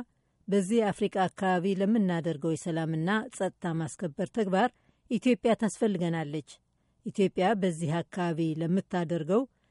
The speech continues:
ሰላምን የማስከበርና የማረጋገጥ ሥራ ሙሉ በሙሉ ድጋፋችንን እንገልጻለን።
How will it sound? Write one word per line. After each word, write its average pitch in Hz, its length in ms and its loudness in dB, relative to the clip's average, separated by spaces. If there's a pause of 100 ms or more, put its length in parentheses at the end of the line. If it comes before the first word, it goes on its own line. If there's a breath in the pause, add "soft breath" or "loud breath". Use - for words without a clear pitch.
(160)
ሰላምን 185 520 2
የማስከበርና 175 840 0 (280)
የማረጋገጥ 175 840 0
ሥራ 180 180 -2 (500)
ሙሉ 254 240 6
በሙሉ 175 360 4 (260)
ድጋፋችንን 170 840 0
እንገልጻለን። 160 760 -2